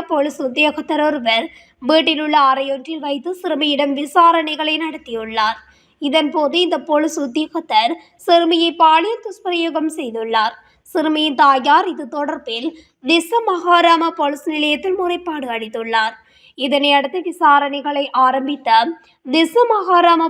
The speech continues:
போலீசார் சந்தேக நபரான போலீஸ் உத்தியோகத்தரை கைது செய்து மேலதிக விசாரணைகளை மேற்கொண்டு வருகின்றனர்.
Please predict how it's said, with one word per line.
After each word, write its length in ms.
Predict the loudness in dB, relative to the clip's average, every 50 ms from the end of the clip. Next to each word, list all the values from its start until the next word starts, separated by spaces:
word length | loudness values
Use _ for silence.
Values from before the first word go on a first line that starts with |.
| -2
போலீசார் 520 | -2 -2 -2 -4 -4 -2 2 2 2 2 0 -2
சந்தேக 340 | -4 -2 -4 -4 -4 -2
நபரான 420 | -2 -2 0 2 2 2 2 0 -2 -4
போலீஸ் 320 | -2 -2 -2 -2 -4 -6 -8
உத்தியோகத்தரை 600 | -6 -2 -2 -2 -4 -4 -8 -10 -8 -6 -4 -4 -6 -6 -10 _ _ _ _ _ 0
கைது 320 | 2 2 4 2 0 -4 -6
செய்து 320 | -8 -8 -6 -6 -4 -4 -2
மேலதிக 400 | -2 0 0 0 0 0 -2 -2
விசாரணைகளை 720 | -2 -4 0 4 6 6 6 6 2 -2 -4 -4 -4 -2 -2
மேற்கொண்டு 420 | -2 -2 -4 -4 -6 -6 -6 -6 -6
வருகின்றனர். 680 | -8 -10 -10 -10 -8 -6 -6 -6 -6 -6 -8 -10